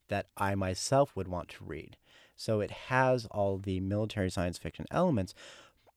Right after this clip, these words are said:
but, uh, there's a love story, for example. There are lots of, uh, uh, places where there's dark humor. There are things that appeal to me as a reader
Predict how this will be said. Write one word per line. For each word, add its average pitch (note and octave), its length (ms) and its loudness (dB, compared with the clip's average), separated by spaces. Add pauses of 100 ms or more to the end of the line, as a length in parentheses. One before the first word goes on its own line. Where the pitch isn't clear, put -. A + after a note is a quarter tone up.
but, G2+ 320 2 (320)
uh, F#2+ 240 -4 (100)
there's F#2+ 220 -2
a G2+ 60 0
love G#2 260 2
story, - 400 -6
for B1+ 160 -8
example. - 640 -14
There F2+ 380 -2
are E2+ 460 -2 (260)
lots F2 340 -2
of, F2+ 540 -2 (100)
uh, G#2 40 -6 (760)
uh, G#2 120 -10
places F2+ 420 -4
where F#2 180 -2
there's F2 320 -4
dark - 380 0 (220)
humor. - 560 -2 (440)
There G2 160 0
are F#2 140 2
things G#2+ 300 -2
that F#2+ 200 -2
appeal A#2+ 360 -2
to - 180 -8
me G#2+ 340 -2
as G2 200 -4
a F#2+ 80 -2
reader G2+ 540 0